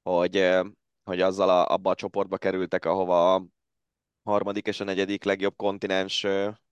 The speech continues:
második csapatai kerültek, annyira a férfiaknál, mondjuk, hogyha a szlovénok helyén lennénk ott ebben a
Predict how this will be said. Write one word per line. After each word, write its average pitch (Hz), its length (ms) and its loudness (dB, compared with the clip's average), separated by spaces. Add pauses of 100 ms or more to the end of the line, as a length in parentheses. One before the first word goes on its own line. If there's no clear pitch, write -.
második 98 500 -4
csapatai 104 680 -2
kerültek, 110 600 -2 (880)
annyira 98 340 0
a 98 60 4
férfiaknál, 101 840 0 (220)
mondjuk, 95 300 -6
hogyha 95 280 -2
a 95 40 4
szlovénok 95 540 0
helyén 92 300 0
lennénk 87 420 -4
ott 90 200 -4
ebben 85 260 0
a 80 240 0